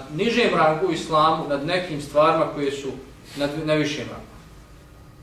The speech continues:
Pa ono pitanje aktualno kao ovi hoće da idu neki u džihad, hoće ovo, pitanje jesu li trebali pitati roditelje ili općenito pitanje jesu li trebali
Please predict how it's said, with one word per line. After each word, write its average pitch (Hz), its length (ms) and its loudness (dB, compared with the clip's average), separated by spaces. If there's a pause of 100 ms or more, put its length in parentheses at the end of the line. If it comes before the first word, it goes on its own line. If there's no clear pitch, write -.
(420)
Pa 131 260 -2
ono 147 260 0
pitanje 156 380 0
aktualno 147 520 0
kao 139 100 2
ovi 135 200 0
hoće 135 340 -6
da 131 100 -2
idu 135 200 -2 (320)
neki 127 280 -10
u 117 120 -12
džihad, 131 460 0
hoće 127 320 -6
ovo, 139 280 -2 (1300)
pitanje 139 540 -2 (200)
jesu 156 360 2
li 135 220 -2 (400)
trebali 160 360 4 (100)
pitati 165 480 0
roditelje 156 800 0 (920)
ili 147 260 0
općenito 170 480 -2
pitanje 135 600 0 (640)
jesu 147 380 2
li 127 160 -4
trebali 139 560 2